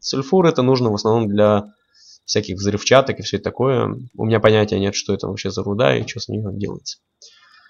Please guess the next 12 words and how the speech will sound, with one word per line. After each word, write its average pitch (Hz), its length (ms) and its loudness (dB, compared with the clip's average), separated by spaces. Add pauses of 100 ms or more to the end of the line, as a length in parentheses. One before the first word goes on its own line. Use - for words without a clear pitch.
Ложим 131 300 8
сюда 127 300 8
же 107 100 6
дерево. 131 680 4 (760)
И 151 100 2
всё, 160 240 2
потом 131 220 2
просто 131 240 0
поджигаем, 104 440 2
нажимаем 110 360 4
Use. 104 320 0 (2750)
Всё, 98 260 -12